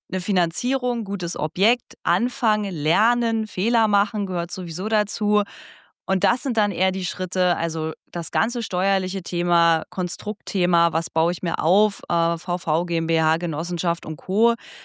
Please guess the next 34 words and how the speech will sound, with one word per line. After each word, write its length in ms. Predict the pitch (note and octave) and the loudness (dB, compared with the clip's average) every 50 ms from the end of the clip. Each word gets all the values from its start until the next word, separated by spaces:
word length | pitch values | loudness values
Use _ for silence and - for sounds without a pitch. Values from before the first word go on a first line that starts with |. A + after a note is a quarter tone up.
| - - - _ _ - | -20 -20 -20 _ _ 0
Ähm, 420 | E3+ F3 E3+ E3+ E3+ E3+ E3+ E3 - - | 2 2 2 2 2 0 0 -2 -4 -6
wie 140 | E3+ F3 F3+ | -10 -10 -10
kann 260 | - - F#3+ F#3 F#3+ | -6 -2 -2 0 0
ich 160 | G3 G3 - | 0 -4 -4
Finanzierungen 720 | - - F#3 F3 F3 F3 - - A3 A3+ G3 G3 G3 F#3 F3 | -4 -2 0 0 0 0 0 0 2 2 2 2 0 -2 -2
verbessern 480 | - F3+ E3 E3 E3 E3+ - F3 E3+ | -2 -2 0 0 -2 0 2 2 2
nach 220 | E3+ D#3 D3+ D#3+ - - | 2 2 0 0 -2 -4
Beleihung, 680 | E3 D#3 D3+ C#3+ C#3+ D3 D3+ D3+ D3+ D3+ D3+ D3+ D3 - - | -4 0 2 2 2 2 2 0 0 -2 -4 -6 -8 -8 -8
äh, 360 | - D3 D3 D3 D3 D3 C#3+ C#3+ - - - | -6 -2 -2 0 0 -2 -4 -6 -10 -10 -6
ja, 200 | G#2 C#3 D#3 D#3 | -2 0 2 2
was 180 | D#3+ D#3 - | 2 0 2
weiß 200 | D#3+ D#3 D#3 - - | 0 -2 -2 -2 -4
ich, 260 | - F3+ - - - | -4 -4 -4 -4 -4
E 120 | - D#3+ | -4 -4
K, 380 | D#3 - E3+ D#3+ D#3 D#3 D#3+ D#3+ | -2 0 0 2 2 2 2 0
äh, 20 | - - - - - - - - - | -2 -6 -14 -16 -16 -16 -16 -8 -4
einsetzen, 640 | - - - E3+ F#3 F#3 E3 F3 E3+ - - F3 | -4 -2 0 0 0 0 2 2 0 0 0 -2
wieder 280 | E3+ F3+ F3+ F#3+ F3 - | -2 2 2 2 2 2
einsetzen 720 | - D3+ D#3+ E3+ E3 D#3+ E3+ E3 D#3 - - F3+ E3+ E3 E3+ | 2 0 0 -2 0 0 -2 -2 -2 -4 -4 -2 -2 0 -2
oder 280 | D#3+ - D3 E3 D#3+ | -2 -2 -2 -2 0
eben 200 | C#3+ C#3+ D#3+ E3 | 0 0 -2 -2
auch 160 | - - D#3 - | 0 -2 0 0
mal 260 | F3 D#3+ D#3+ D#3+ D#3 | 2 2 2 0 0
tilgungsfreie 640 | - - F#3+ F3+ E3 E3 D#3+ - - - E3 D#3 D#3+ | -2 -2 -4 -2 -4 -6 -8 -6 -2 0 0 0 0
Zeit. 300 | - - F#3 F3+ F#3 - | 0 0 0 0 0 -4
Das 100 | - - | -6 -2
kann 140 | - F#3+ | 0 2
man 100 | G3+ G3+ | 2 2
dann 140 | F#3 F3 E3+ | 2 0 0
alles 380 | - - E3 F3+ F#3 F#3 - - | 0 0 2 2 2 0 0 0
noch 320 | F3+ E3+ F3 - - - _ _ | 2 2 2 0 -4 -20 _ _
Step 260 | - - - E3+ E3 | -12 -4 -2 -2 -2
by 160 | - D3+ D#3 D#3 | 0 -2 -2 -4
Step 400 | - - - E3 E3+ - - | -4 -4 -4 -4 -4 -6 -14